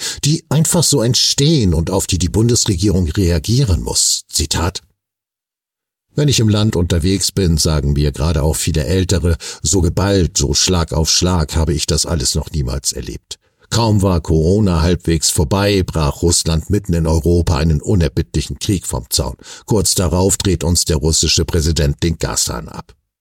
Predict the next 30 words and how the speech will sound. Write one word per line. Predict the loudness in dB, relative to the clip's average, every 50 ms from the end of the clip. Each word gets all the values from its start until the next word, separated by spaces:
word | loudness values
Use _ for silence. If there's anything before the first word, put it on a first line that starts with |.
| _
Zitat | -2 -2 0 0 0 0 -2 -4 -6 _
Ende. | -2 0 0 0 -2 -6 -14 -20 _ _ _ _ _ _ _ _ _ _ _ _ -2
Auf | -2 -2 0
den | 2 2 2
letzten | 2 2 0 0 0 0 0
Satz | 2 2 2 2 0 0
soll | 2 2 2 2
hier | 4 4 2 2 4 4
näher | 2 2 2 2 2 2 0 0
eingegangen | 0 0 0 0 0 0 0 0 0 2 2 2 2
werden, | 2 0 0 2 0 0 0 0
weil | 0 0 0
er | 0 0
zentral | 0 0 0 0 -2 -4 -2 -2 0 0 0 0
für | 0 0 0
die | 0 2
Beurteilung | 2 2 2 2 2 2 2 2 0 0 2 2 2 0 0 0
der | -2 -2 -2 -4
aktuellen | -4 -4 -2 -2 -2 0 0 0 0 0
Situation | -2 -2 -4 -2 -2 -2 -2 0 0 2 2 2 2 2 2
ist | 2 2 2 0 0 -2 -2
und | 0 0 0 0 0 -2
er | -2 -2 -2
aber | -2 -2 0 0 0
meiner | 0 0 2 2 2 2 2
Meinung | 2 0 0 0 0 -2 -2
nach | -2 -2 -2 -2 -2
nicht | -2 -2 -2 -2 -4 -6 -4 -2
haltbar | -2 -2 -2 -2 -2 -2 -2 -2
ist. | -4 -2 -2 -2 -4 -6